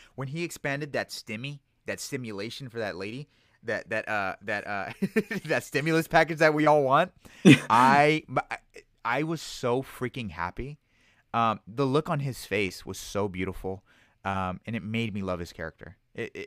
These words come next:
Speaker 1: it made me love his character so much.
Speaker 2: Yeah, everything about it. Everything. I thought his father, who played Miles Dyson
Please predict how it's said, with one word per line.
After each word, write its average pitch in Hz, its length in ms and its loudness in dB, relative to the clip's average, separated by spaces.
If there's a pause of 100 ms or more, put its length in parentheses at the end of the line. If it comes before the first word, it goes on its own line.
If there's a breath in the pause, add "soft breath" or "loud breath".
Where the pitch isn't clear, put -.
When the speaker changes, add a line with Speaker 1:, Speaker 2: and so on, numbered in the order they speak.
Speaker 1:
it 101 60 -10
made 120 200 -4
me 110 100 -4
love 95 440 -2
his 98 200 -8
character 87 560 -8 (400)
so - 300 -6
much. - 340 -14 (480)
Speaker 2:
Yeah, 135 360 8
everything 143 420 4
about 92 280 0
it. 92 200 -6
Everything. 135 480 0
I 135 120 2
thought 139 260 8
his 143 160 6
father, 147 440 12
who 139 100 8
played 135 260 6
Miles 131 300 6
Dyson 135 600 2